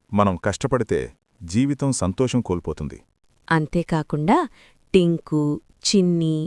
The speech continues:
Speaker 2: నెమళ్ళు ఒకరికొకరు సంతోషంగా హగ్ చేస్తారు. రాత్రి, ఉదయం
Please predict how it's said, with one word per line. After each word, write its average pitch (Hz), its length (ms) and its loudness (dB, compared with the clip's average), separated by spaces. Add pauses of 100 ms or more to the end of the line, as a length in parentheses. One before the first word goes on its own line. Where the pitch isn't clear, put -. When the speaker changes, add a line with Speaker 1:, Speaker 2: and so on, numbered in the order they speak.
(240)
Speaker 2:
నెమళ్ళు 151 580 4 (500)
ఒకరికొకరు 233 680 2 (120)
సంతోషంగా 156 760 0
హగ్ 214 380 -2
చేస్తారు. - 440 -4 (760)
రాత్రి, 185 560 2 (200)
ఉదయం 151 380 2